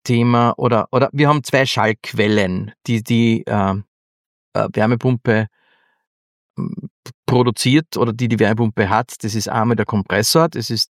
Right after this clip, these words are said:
das Teil, das in Wirklichkeit die Energie verbraucht, die wir zuführen.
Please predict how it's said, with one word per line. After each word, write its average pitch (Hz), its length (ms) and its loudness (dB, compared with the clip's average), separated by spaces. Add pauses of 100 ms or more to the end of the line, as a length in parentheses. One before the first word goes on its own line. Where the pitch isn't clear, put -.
(100)
das 110 200 -2
Teil, 107 260 0
das 110 220 -6
in 104 120 -2
Wirklichkeit 110 600 -4
die 104 180 0 (500)
Energie 131 440 0
verbraucht, 117 680 0
die 120 120 0
wir 110 120 0
zuführen. 160 600 2